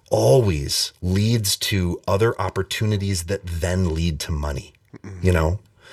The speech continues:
Like the idea of that, that first gig that I did with this drummer, Michael Bland, that I loved, and I'm playing the synth bass stuff. It was so much work,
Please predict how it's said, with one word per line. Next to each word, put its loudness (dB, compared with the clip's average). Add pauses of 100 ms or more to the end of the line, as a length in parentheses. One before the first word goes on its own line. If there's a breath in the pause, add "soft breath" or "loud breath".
(300 loud breath)
Like 2
the 2
idea 6
of 2
that, 0
that -2
first 2
gig 2
that 4
I 4
did -2
with -4
this -4
drummer, 0
Michael 0
Bland, -2
that 0
I 0
loved, 0
and -6
I'm -8
playing -4
the -2
synth -4
bass -6
stuff. -6 (240 loud breath)
It -4
was 0
so 0
much 0
work, 0